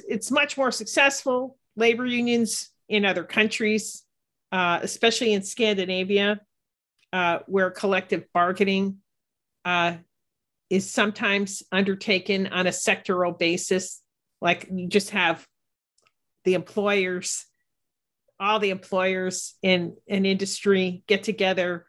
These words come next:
with all the unions in an industry on a giant collective bargaining table and hash things out. Um,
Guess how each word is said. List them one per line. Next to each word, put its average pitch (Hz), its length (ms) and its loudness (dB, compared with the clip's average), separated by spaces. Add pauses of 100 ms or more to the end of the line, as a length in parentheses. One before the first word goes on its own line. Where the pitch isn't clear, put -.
(140)
with 185 200 2
all 196 300 2
the 185 120 -2
unions 196 760 0 (180)
in 220 160 0
an 214 100 2
industry 214 720 0 (400)
on 202 120 0
a 185 80 2
giant 196 600 0 (180)
collective 196 460 -2
bargaining 190 440 0
table 190 480 0
and 180 120 -6
hash 190 340 2
things 190 280 -2
out. 185 340 0 (800)
Um, 190 380 -2